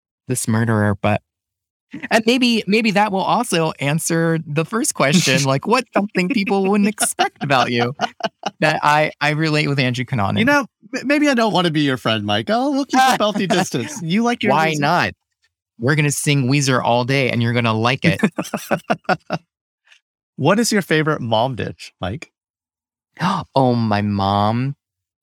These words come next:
Speaker 1: I have to pick one. Okay, so my mother makes amazing Irish soda bread. I also love her, um, eggplant parmesan.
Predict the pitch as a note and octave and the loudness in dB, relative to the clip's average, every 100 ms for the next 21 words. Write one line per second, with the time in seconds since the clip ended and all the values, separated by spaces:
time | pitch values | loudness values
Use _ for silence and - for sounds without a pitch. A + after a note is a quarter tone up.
0 | _ - C3+ C3 C3 C#3+ - A2 G#2 A2 | _ -2 -2 -2 -4 -4 -4 0 2 2
1 | C3 A#2+ A#2 G2 - - A#2+ A#2 A#2+ A#2+ | 0 -2 0 0 -4 -4 -2 0 0 0
2 | B2+ B2 A2+ - - A#2 A2+ G#2+ A#2 G#2 | 0 0 0 -2 -4 -2 -2 -2 -4 -2
3 | A2 A2 A2 - G#2+ G#2 A#2 A2+ B2 C#3+ | -2 -2 -4 -4 -2 -2 0 0 -2 -6
4 | _ _ _ _ _ _ _ - C3 B2 | _ _ _ _ _ _ _ -4 0 2
5 | C3+ - D3 B2+ A#2+ A2+ A2+ A2+ - - | 0 0 -4 -2 0 0 0 -2 -8 -14
6 | - A2+ G#2 G2+ G2+ - _ - A2 G2+ | -2 0 2 2 -2 -6 _ -6 -2 -2
7 | G2 G2+ - A2 G#2 A#2 A2 - A2 G#2+ | -2 -6 -6 -6 -4 -4 -6 -4 -4 -2
8 | G2+ F#2 F#2+ A2+ | -2 -2 -4 -6